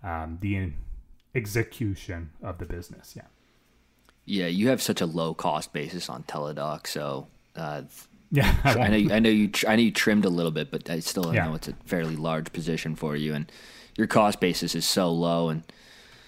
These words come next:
Speaker 2: well done on this
Speaker 1: Mm-hmm.
Speaker 2: name. I mean, you're probably the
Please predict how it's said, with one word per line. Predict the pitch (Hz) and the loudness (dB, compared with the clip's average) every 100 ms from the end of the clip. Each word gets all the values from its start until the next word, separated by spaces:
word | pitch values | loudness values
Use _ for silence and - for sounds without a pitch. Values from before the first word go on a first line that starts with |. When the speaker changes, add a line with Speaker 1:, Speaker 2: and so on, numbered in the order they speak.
| - - _ _ | -20 -20 _ _
Speaker 2:
well | 95 131 | 2 2
done | - 101 78 - - | 4 4 2 -6 -10
on | - 82 | -6 -2
this | 82 135 | -2 -2
Speaker 1:
Mm-hmm. | 82 | -2
Speaker 2:
name. | 82 80 | -2 -2
I | 80 | -2
mean, | 82 82 - - | -2 -4 -4 -2
you're | 101 | 2
probably | 113 117 110 101 | 4 6 6 4
the | 90 90 | 4 0